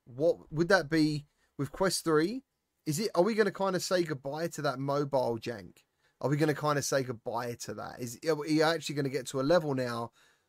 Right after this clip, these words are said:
where people aren't laughing at some of the games? Because there are some games that do look terrible.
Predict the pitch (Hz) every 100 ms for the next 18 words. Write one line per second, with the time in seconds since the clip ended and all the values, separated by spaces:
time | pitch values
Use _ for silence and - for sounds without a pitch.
0 | _ 131 135 123 143 139 135 127 131 135
1 | 135 127 - 117 113 113 127 123 113 107
2 | 113 110 104 139 135 147 160 165 175 156
3 | 143 143 131 120 117 113 131 123 113 120
4 | 120 107 101 110